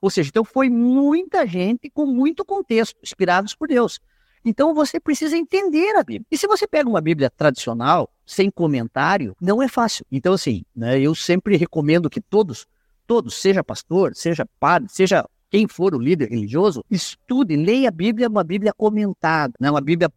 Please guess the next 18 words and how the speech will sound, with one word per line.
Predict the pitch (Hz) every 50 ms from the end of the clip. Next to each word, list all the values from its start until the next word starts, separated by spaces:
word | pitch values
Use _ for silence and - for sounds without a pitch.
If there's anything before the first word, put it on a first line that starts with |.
| _ -
bem | - 196 220 233 220
comentada. | - - 156 147 147 135 123 117 - 135 120 110 - -
Comentário | 294 339 349 339 302 - - 277 285 285 269 226
não | 202 180 175
é | 156
Bíblia, | 147 127 160 202 220 180 131 107 95 -
mas | 139 156 160 160 156
ajuda | 190 170 143 156 156 160 220
muito | 262 240 196 170 - _ _ _ _ _
a | - 139
você | 143 147 151 - - 180
entender | 180 - - 214 208 196 160 151 175 175 180 175 - _
a | - 120
geografia, | 117 127 127 143 170 170 - _ - 151 156 143 123 98 - _
a | - 117
história, | 135 127 - - - - 156 160 151 127 104 90 _ _ _ _ _ _ _ _
o | - 127 120
governo, | 135 160 165 156 123 131 165 170 175 170 151 123 104 95 87 90